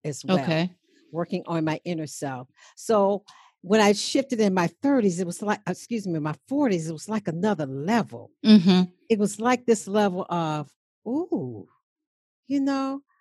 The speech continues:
Speaker 1: I can, I can really do some things."
Speaker 2: <laughs>
Speaker 1: You know, you know, I was like, "Hmm,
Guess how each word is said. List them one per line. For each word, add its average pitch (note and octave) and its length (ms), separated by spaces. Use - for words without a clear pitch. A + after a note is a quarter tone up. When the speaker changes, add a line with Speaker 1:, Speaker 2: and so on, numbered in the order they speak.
Speaker 1:
I C4 140
can, G3+ 320
I C#4 100
can A#3+ 280
really E3+ 240
do D4 220
some E3+ 260
things." - 640
Speaker 2:
<laughs> - 280
Speaker 1:
You G#3+ 140
know, G#3+ 220
you D#4 160
know, E4+ 320
I C#5+ 60
was A#4+ 160
like, A3 220
"Hmm, B4+ 340